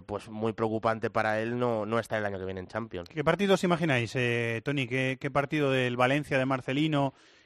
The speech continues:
Speaker 2: y del Arsenal de Emery, al que le hemos visto jugar buenos partidos esta temporada y que para mí,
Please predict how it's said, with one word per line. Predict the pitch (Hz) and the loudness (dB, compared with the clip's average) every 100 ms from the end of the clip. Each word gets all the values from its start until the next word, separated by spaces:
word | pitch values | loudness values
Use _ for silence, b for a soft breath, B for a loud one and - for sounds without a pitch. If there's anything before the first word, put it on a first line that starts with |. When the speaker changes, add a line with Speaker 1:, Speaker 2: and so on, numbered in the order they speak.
| b | b
Speaker 2:
y | 127 131 | -4 2
del | 127 123 | 4 4
Arsenal | 143 - 175 156 147 | 4 2 2 4 4
de | 147 | 4
Emery, | 185 175 | 4 4
al | 123 | 4
que | 113 120 | 4 2
le | |
hemos | 135 135 | 2 0
visto | 143 147 | -2 -4
jugar | - 127 127 | 0 0 0
buenos | 127 143 - | 2 2 2
partidos | 117 123 120 | -2 -4 -6
esta | 120 | -8
temporada | 117 117 131 127 | -6 -2 -2 -2
y | 139 | -4
que | 131 | -2
para | 127 127 | 0 0
mí, | 165 139 | 0 -4